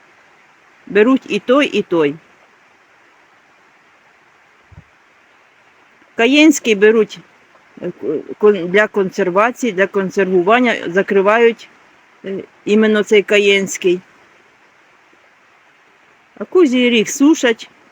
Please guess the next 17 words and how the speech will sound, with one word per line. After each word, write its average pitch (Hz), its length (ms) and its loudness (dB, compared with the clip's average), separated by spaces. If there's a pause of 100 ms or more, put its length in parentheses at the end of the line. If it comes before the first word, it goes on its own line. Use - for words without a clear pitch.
(640)
ну 269 120 -4
і 320 60 -6
також 262 500 -4 (160)
будуть 165 320 -10
добавляти 214 640 0
у 220 220 -8
консервацію. 165 1000 -8 (2500)
Гіркий 254 420 -2
перчик 233 460 -2
також 233 460 -2
у 208 100 0
нас 214 440 -6
по 254 120 -4
п'ятдесят 190 520 -2
гривень 196 460 0
за 185 180 -2
десяток, 156 600 -10